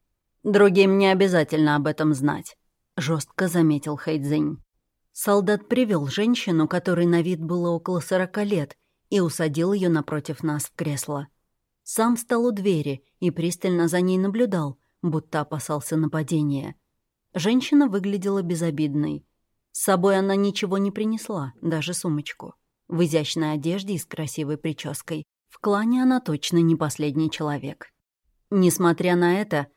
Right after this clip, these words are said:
Хэйдзинь взял пистолет и демонстративно стал вертеть его в руках. Женщина округлила глаза и сжалась. Я с недоумением посмотрела на нашего нового военного губернатора.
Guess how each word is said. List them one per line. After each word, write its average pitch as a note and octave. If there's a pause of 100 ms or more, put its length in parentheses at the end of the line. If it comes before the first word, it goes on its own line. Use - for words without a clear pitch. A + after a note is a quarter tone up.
(120)
Хэйдзинь F#3+
взял F3+
пистолет G3+
и A#3+
демонстративно G3
стал E3
вертеть D3+
его D3+
в C#3
руках. D3 (500)
Женщина E3
округлила D#3+
глаза D#3+
и F3
сжалась. C#3+ (540)
Я E3
с -
недоумением D#3+
посмотрела E3
на D#3+
нашего D#3
нового D#3+
военного D3+
губернатора. D3